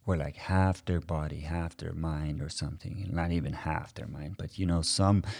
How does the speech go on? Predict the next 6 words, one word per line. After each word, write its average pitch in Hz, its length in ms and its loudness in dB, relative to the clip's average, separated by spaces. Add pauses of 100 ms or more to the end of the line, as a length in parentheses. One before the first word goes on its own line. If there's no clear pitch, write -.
(160)
some 123 240 8
of 107 180 8
them 87 220 8
is 80 220 0
left 85 800 0 (420)
here. 76 600 0